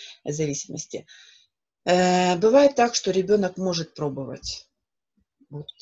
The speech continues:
один, два, три раза. Это не значит, что у него уже есть сформированная там зависимость. Э,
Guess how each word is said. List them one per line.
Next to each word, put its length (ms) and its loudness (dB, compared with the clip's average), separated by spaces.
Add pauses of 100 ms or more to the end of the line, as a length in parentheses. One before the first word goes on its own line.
(140)
один, 400 -4
два, 200 0
три 240 -6
раза. 360 -8
Это 180 -12
не 100 -8
значит, 320 -4
что 240 -8
у 40 -6
него 280 -6
уже 180 -6
есть 460 -10
сформированная 680 -10
там 180 -16
зависимость. 720 -12 (640)
Э, 540 -4